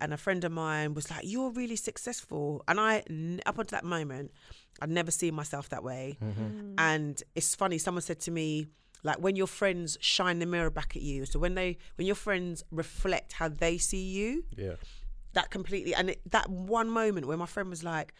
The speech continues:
Speaker 1: "What are you talking about? You're super successful. You've had a long career that spanned twenty years in the same industry.
Speaker 3: Mm.
Speaker 1: You're a really successful mum." What do you mean? And I was like, "Wow,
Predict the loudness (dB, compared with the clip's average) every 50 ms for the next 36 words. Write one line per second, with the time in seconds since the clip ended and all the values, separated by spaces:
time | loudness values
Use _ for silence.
0 | -20 -20 -14 -12 -10 -6 -2 -2 -2 0 0 -2 0 2 2 2 2 2 2 2
1 | 0 -2 -4 -4 -4 -2 0 0 0 0 -2 -4 -4 -6 -6 -4 -4 -4 -4 -4
2 | -4 -4 -2 -2 0 0 0 -2 -2 -4 -4 -6 -4 0 0 0 2 2 0 -2
3 | -2 -4 0 0 2 2 0 0 -4 -4 -4 -4 -4 -4 -4 0 0 2 2 2
4 | 0 -2 -4 -4 -4 -2 -2 0 0 0 0 -2 -2 -2 -4 -4 -2 -2 -2 -2
5 | -2 -4 -6 -10 -12 -16 -6 0 2 4 4 4 4 2 2 2 0 -2 -4 -2
6 | -2 -2 -2 -2 -2 -2 0 2 2 2 2 0 -2 -4 -6 -8 -14 _ _ _
7 | _ _ _ _ _ _ _ -20 _ -8 -4 -2 0 0 2 2 2 2 0 0
8 | -2 -2 -2 -2 0 0 0 0 -2 -4 -4 -4 -2 -2 -2 -2 -2 -4 -4